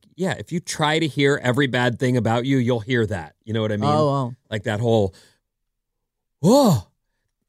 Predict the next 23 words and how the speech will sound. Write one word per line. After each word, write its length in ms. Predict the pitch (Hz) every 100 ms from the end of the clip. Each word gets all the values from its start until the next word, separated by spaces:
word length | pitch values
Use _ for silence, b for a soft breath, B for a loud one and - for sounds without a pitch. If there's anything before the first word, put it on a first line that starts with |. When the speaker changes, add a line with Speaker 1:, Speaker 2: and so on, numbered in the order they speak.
| _ 127
Speaker 1:
I 80 |
think 320 | 139 196 214 196
that's 200 | 170 -
the 100 | 120
case 420 | - 143 135 135
with 100 | 113
a 60 |
lot 260 | 107 110 117
of 80 | 120
these 180 | 113 104
young 200 | 107 101
athletes, 520 | 104 - 98 87 -
too. 340 | - 101 82 _ _ -
They're 240 | 123 147
also 400 | 135 131 - 160
very 460 | 147 113 127 131 135
busy 580 | 113 135 120 143 147 139 _ _ -
on 180 | 135
Instagram. 840 | 135 139 - 127 143 139 139 147 135
Speaker 2:
Yeah. 220 | 135 139 135
Speaker 1:
And 180 | 131 131
also 520 | 127 120 135 117 101
really 1300 | 107 117 120 139 165 175 175 156 139 123 117 110 104